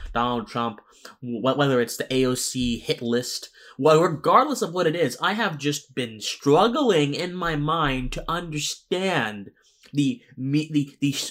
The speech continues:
eldritch insanity which has bellowed out from this political consciousness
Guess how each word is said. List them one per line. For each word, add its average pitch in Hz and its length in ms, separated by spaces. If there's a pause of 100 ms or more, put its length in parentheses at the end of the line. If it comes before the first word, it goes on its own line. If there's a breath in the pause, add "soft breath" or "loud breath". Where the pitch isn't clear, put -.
(140)
eldritch 208 440
insanity 170 520
which 123 220
has 123 120
bellowed 165 720
out 170 320
from 139 140
this 147 140
political 131 380
consciousness 131 640